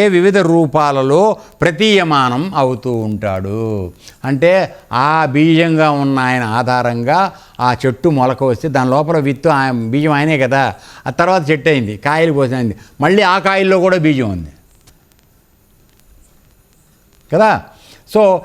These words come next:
ఈ విధంగా ప్రకృతి అంతా కూడా నేను విస్తరించి ఉన్నాను, ప్రతీయమానంగా విస్తరించి ఉన్నాను అని చెప్తున్నాడు వివిధ రూపాల్లో. ఎందుకని? చెట్టు మొక్కగా ఉన్నప్పుడు మొక్క అయింది, తర్వాత కొమ్మలు వచ్చినప్పుడు దాన్ని చెట్టు అన్నాం, తర్వాత ఇంకా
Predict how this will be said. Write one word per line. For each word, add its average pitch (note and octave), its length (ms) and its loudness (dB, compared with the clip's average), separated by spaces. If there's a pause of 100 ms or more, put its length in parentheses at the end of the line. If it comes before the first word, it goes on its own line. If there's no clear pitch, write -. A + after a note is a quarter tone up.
(240)
ఈ - 20 6 (100)
విధంగా G#3 340 2 (200)
ప్రకృతి G3+ 320 2
అంతా F3 240 0
కూడా F#3 160 2
నేను F3+ 220 0
విస్తరించి D#3 500 -2
ఉన్నాను, A2+ 340 -4
ప్రతీయమానంగా A#2+ 720 -2 (360)
విస్తరించి C3 500 0
ఉన్నాను A2 380 2
అని C#3+ 120 2
చెప్తున్నాడు F#2+ 480 -4
వివిధ C3+ 200 0 (100)
రూపాల్లో. G2 420 -6 (540)
ఎందుకని? E3 360 2 (360)
చెట్టు D#3+ 300 2
మొక్కగా D#3 420 0
ఉన్నప్పుడు C#3+ 320 0
మొక్క B2+ 240 -4
అయింది, A#2 240 0 (380)
తర్వాత D3+ 300 0
కొమ్మలు D3 300 2
వచ్చినప్పుడు C#3+ 380 -4
దాన్ని A#2 180 -2
చెట్టు A#2+ 220 0
అన్నాం, A2+ 220 0 (380)
తర్వాత D#3+ 300 2 (400)
ఇంకా D#3+ 140 2